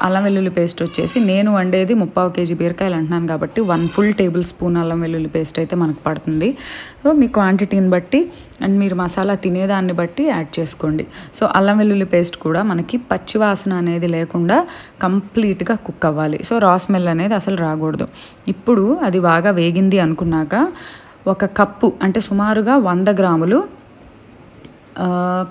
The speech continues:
పచ్చిశనగపప్పు ఒక రెండు గంటలు నానబెట్టి పెట్టుకున్నాను నేను. కడిగి శుభ్రంగా నీళ్లు పోసి నానబెట్టి పెట్టుకున్నాను. ఒక వంద గ్రాములు అన్నమాట. ఆ పచ్చిశనగపప్పు కూడా వేసుకొని,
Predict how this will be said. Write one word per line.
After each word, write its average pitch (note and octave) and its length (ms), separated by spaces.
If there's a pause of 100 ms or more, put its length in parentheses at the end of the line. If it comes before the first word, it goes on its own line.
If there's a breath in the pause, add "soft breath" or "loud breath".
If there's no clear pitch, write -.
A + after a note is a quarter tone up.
పచ్చిశనగపప్పు F#3+ 840
ఒక A#3+ 220
రెండు F#3+ 280
గంటలు G3+ 340
నానబెట్టి F3 480
పెట్టుకున్నాను E3 560
నేను. D#3+ 380
కడిగి F3+ 340
శుభ్రంగా F3 480
నీళ్లు F#3 300
పోసి F3 280
నానబెట్టి E3+ 460
పెట్టుకున్నాను. D3+ 600 (360 loud breath)
ఒక G#3 120
వంద F3 320
గ్రాములు F3 440
అన్నమాట. D#3 360 (440 loud breath)
ఆ F#3+ 40
పచ్చిశనగపప్పు F#3+ 800
కూడా F#3 220
వేసుకొని, E3+ 720